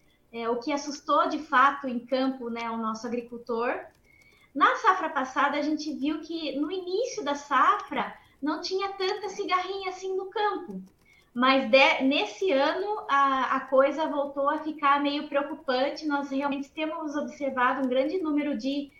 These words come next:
cigarrinha já, é, em situação de, de, de entre safra ainda e pré-plantio.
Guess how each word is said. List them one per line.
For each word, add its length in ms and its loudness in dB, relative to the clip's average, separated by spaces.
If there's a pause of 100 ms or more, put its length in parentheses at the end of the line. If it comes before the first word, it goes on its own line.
(200)
cigarrinha 920 2
já, 520 2 (220)
é, 300 -4
em 80 0
situação 560 -4
de, 560 -2
de, 500 -4 (320)
de 140 0
entre 300 -2
safra 480 6
ainda 360 0
e 240 0
pré-plantio. 840 -2